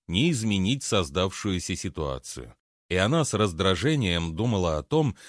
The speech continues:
что человек, который на службе привык принимать молниеносные решения в самых сложных ситуациях, так нерешителен, полагается на эту реку, которая приведёт к морю. О чём он думает?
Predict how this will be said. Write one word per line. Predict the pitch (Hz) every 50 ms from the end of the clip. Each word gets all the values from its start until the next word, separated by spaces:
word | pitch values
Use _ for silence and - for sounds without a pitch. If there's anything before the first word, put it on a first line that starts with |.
| - - _
что | - - - 151 104
человек, | 95 - 113 113 127 160 202 185 - -
который | - 131 131 127 - 147 139 131 117
на | 113 123 123
службе | - - 104 104 127 170 165 117 104 87 92 90 78
привык | - 85 95 104 135 151 135 - -
принимать | 120 110 104 107 110 123 135 139 107 -
молниеносные | 85 85 92 101 101 104 110 113 113 120 123 123 - - 98 92 90 87 85
решения | 85 98 98 - - 139 120 113 110 101 92 - - - _ _
в | - -
самых | - 113 104 107 95 -
сложных | - - 107 101 113 139 143 120 87 85 85 85 82
ситуациях, | - - 101 87 - 104 131 165 165 - - - 73 69 71 - - - _ - - _ _ _ _ _
так | - 135 135 - -
нерешителен, | 110 110 113 120 110 110 107 101 - - - 180 190 143 - - 90 76 71 65 60 57 - _ _ _ _ _ -
полагается | 95 95 104 110 95 120 127 123 117 110 87 - - 104 98
на | 101 107 113
эту | 110 98 - 110 101 - _ _ _ _ _ -
реку, | 85 92 87 107 123 165 180 175 - - 170 165 147 - _ _ _
которая | - 101 98 92 - 104 110 123 127 113 110 98
приведёт | - 95 95 82 87 80 71 82 80 76 -
к | - - -
морю. | 76 73 71 67 62 62 58 - _ _ _ _ _ _ _ _ _ _ _ _ _ _ _ _ -
О | 87 107
чём | 104 - - - 170 185 175 107
он | 82 78 71 67
думает? | 78 92 92 76 64 57 57 - _ - -